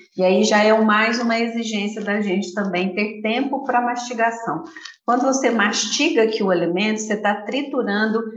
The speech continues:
e diminuindo o tamanho dessas partículas. Quando você mastiga bem, e aí você pode me perguntar,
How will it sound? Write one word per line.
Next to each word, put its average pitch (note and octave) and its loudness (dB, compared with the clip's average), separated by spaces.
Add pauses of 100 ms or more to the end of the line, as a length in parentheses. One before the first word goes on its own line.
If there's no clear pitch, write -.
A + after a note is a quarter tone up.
(260)
e B3+ 2
diminuindo A#3+ 2
o B3+ -2
tamanho B3 4
dessas A#3+ 0
partículas. F#3 -2 (500)
Quando B3+ 2
você A#3+ 0
mastiga G#3 0
bem, G3 0
e F#3+ 2
aí F#3+ 2
você G#3 0
pode F#3+ -2
me F#3 -6
perguntar, F#3 -2